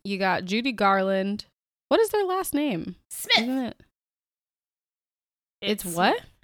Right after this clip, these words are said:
Speaker 2: Smith.
Speaker 1: Oh, you're right. It's Smith. You got the Smith family. You've got, uh,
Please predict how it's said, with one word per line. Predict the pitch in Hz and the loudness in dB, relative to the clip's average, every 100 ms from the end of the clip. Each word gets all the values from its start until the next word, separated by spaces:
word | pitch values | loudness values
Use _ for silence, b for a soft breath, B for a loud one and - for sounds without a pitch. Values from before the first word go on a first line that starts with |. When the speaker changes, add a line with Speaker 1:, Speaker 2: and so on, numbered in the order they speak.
| _ | _
Speaker 2:
Smith. | - - 214 190 185 175 - | -10 -10 -8 -8 -8 -10 -6
Speaker 1:
Oh, | - 226 240 240 220 196 | 0 4 4 4 4 0
you're | 175 196 190 | -2 0 0
right. | 170 160 170 175 156 - - _ | 0 0 0 0 -2 -8 -14 _
It's | - 190 - | -6 -4 -4
Smith. | - - 160 139 - _ _ _ | -4 -6 -6 -8 -10 _ _ _
You | - _ | -20 _
got | 226 233 | 0 2
the | 220 | 0
Smith | - - 226 - | 0 -2 -4 -2
family. | 220 208 208 214 247 285 _ _ _ | -2 0 0 -2 -2 -6 _ _ _
You've | - 196 | -6 -2
got, | 196 190 180 180 - | 2 2 4 0 -2
uh, | 185 175 175 - 87 | -2 0 -2 -4 -6